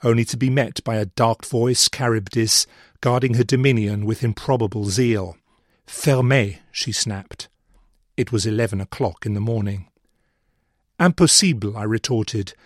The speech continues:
as I pointed to the dormant crocodile of my Lacoste shirt, de rigueur in these parts, and mimed that I was here for Stanislas Wawrinka's backhand, which made next to no impression, and may even have looked like an attempt at assault.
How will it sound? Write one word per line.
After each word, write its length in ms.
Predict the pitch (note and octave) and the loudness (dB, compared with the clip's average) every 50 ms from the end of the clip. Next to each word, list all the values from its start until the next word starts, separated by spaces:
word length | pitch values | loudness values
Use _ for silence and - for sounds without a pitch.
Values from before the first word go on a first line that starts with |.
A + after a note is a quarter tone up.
| _ _ _ _ - | _ _ _ _ -6
as 160 | - A#2 G#2+ | -4 -2 -2
I 60 | A#2+ | -2
pointed 460 | A2+ - - - C#3 B2 A2 - A#2 - | -4 -4 -2 0 0 2 2 -2 -4 -4
to 100 | - A2 | -2 -2
the 80 | A#2 | -2
dormant 500 | G#2 F#2 - C3+ B2 B2+ A#2+ A#2+ A2+ - | -2 2 2 4 4 4 2 0 -2 -4
crocodile 600 | - - D#3+ C3+ - - A2+ - A2 G#2 G#2 G#2+ A2 | -2 -2 -2 0 0 -2 -2 0 -2 0 0 -2 -4
of 100 | G#2+ - | -4 -4
my 140 | A2 A2 | -2 -2
Lacoste 540 | A2 A2 A2+ - - - A2+ G#2 - - - | 0 -2 -2 -4 -4 -4 -4 -4 -4 -4 -2
shirt, 460 | - - D3 A#2 G#2 A#2 - - - - _ _ _ _ _ _ _ - | 0 2 2 2 0 -2 -6 -10 -14 -14 _ _ _ _ _ _ _ -2
de 160 | A2+ C#3+ B2+ | 2 4 4
rigueur 480 | A2 G#2+ G#2+ G2 - D3 C3 A2 G#2 G2+ | 4 2 0 0 0 0 2 2 0 -2
in 120 | G2+ G#2 | -2 -2
these 200 | G#2+ G#2+ G2+ G2+ | -2 -4 -4 -4
parts, 500 | - - A2+ G#2+ G#2 A2+ - - - - - _ - _ _ _ _ _ _ _ - | -6 -4 -4 -4 -2 -2 -2 -2 -4 -4 -4 _ -20 _ _ _ _ _ _ _ 0
and 160 | C#3+ C3+ C3+ | 2 4 4
mimed 420 | C#3+ F3+ F3+ C3 A2+ A2 G#2 G#2 | 4 4 4 2 2 0 -2 -2
that 100 | - B2+ | 0 0
I 100 | B2 B2 | 2 2
was 160 | A#2 A#2+ - - | 2 2 0 2
here 240 | - C#3+ C#3 B2 | 2 4 4 4
for 140 | G#2+ - A#2+ | 2 2 -2
Stanislas 640 | - - - A#2 A2 A#2+ A2 G2+ B2 A#2 A2+ G#2+ - | -4 -2 0 0 0 0 0 0 0 -2 -2 0 0
Wawrinka's 480 | C3 A#2+ A2 B2 C3 A#2+ - C#3+ C3+ - | -2 -2 0 0 -2 0 0 -2 0 0
backhand, 580 | - D3 C#3+ - - C3 C3 B2+ B2+ B2 - - - - _ _ _ _ | 0 -2 -2 -2 -4 -2 -2 0 0 -2 -4 -8 -18 -20 _ _ _ _
which 200 | - C#3+ - - | -2 -2 0 2
made 220 | - D3+ C#3 A#2+ D3 | 2 2 2 4 2
next 220 | D3+ D3 - - | 0 2 0 0
to 100 | - C#3 | 2 2
no 180 | C#3 D3+ D#3 C3 | 4 4 6 4
impression, 680 | A#2+ A#2 G#2+ - D#3 B2+ - - - - F#2 F#2 F2+ - _ _ _ _ _ _ | 4 2 2 0 0 0 0 -2 -4 -4 -8 -8 -10 -14 _ _ _ _ _ _
and 160 | C#3 A#2+ A#2 | -2 -2 0
may 100 | A#2 A2+ | 2 2
even 280 | A#2 A#2+ B2 A#2 A2+ G#2+ | 2 2 0 0 -2 -2
have 120 | G#2 G2+ | -2 -2
looked 320 | A#2 C3 C#3+ A2+ - - - | 2 2 2 2 2 -4 -8
like 200 | G2 G2 - - | -8 -8 -6 -4
an 80 | A2 | -6
attempt 420 | G#2+ - - - G#2+ F#2+ G2 - - | -4 -4 -6 -6 -6 -8 -8 -8 -8
at 100 | C3 A#2 | -8 -6
assault. 520 | A2+ - - C3+ A#2 G#2 - - - - | -4 -2 0 0 0 0 -4 -8 -12 -16